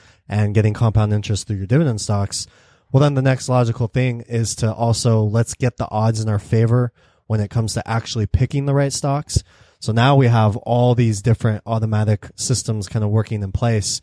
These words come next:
And when you multiply that through a-, enough positions over enough time with enough capital, then you're tipping the scales in your favor. Now you're like,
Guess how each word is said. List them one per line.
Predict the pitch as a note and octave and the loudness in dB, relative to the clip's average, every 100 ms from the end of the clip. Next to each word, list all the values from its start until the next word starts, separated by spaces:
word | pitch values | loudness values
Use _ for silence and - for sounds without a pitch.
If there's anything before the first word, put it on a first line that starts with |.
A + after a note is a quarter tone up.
| _ - _ _ - | _ -20 _ _ -6
And | A#2 A#2 | -2 0
when | A#2+ | 2
you | A#2+ A#2+ A#2 A2+ G#2 - _ _ - | 2 4 4 2 -2 -12 _ _ -16
multiply | A#2+ B2 B2+ C#3 - A#2 A2 | -4 -2 0 0 0 0 2
that | A2 G#2+ A2+ _ _ _ _ _ _ - | 0 -2 -4 _ _ _ _ _ _ -14
through | - C3 B2 | -2 2 2
a-, | A#2 B2 | 0 -2
enough | B2+ B2 - | 0 0 2
positions | B2 A2+ A#2 A#2+ A#2 A2+ | 0 0 -2 -2 -2 2
over | A#2 A2+ | 2 2
enough | A2+ A2+ - | 2 0 -2
time | A#2+ A2+ A2 A2 G#2+ G#2 _ _ _ _ | -6 -2 0 -2 -4 -8 _ _ _ _
with | B2 A#2+ | 0 2
enough | A#2 A2+ - | 2 2 0
capital, | - A#2 A2+ G2+ G#2 G2 - _ _ - | -2 -2 0 -2 -2 -4 -10 _ _ -10
then | G#2 A2+ A#2 A#2 G#2+ G2+ F#2 _ _ _ - | -2 2 4 2 0 -6 -12 _ _ _ -10
you're | G#2+ G#2+ | -4 -4
tipping | - C3 A#2 A2 | -2 -2 0 -2
the | |
scales | G2 - A2 G#2 | -2 2 2 2
in | G2+ | 2
your | F#2+ | -2
favor. | F#2 G2 F#2 F2+ | -2 -2 -2 -4
Now | F2+ G2+ G2 G#2 A2 A#2 | -8 -12 -6 -2 2 4
you're | A2+ G#2+ G#2 | 4 4 2
like, | G2+ G2 - | 2 0 -2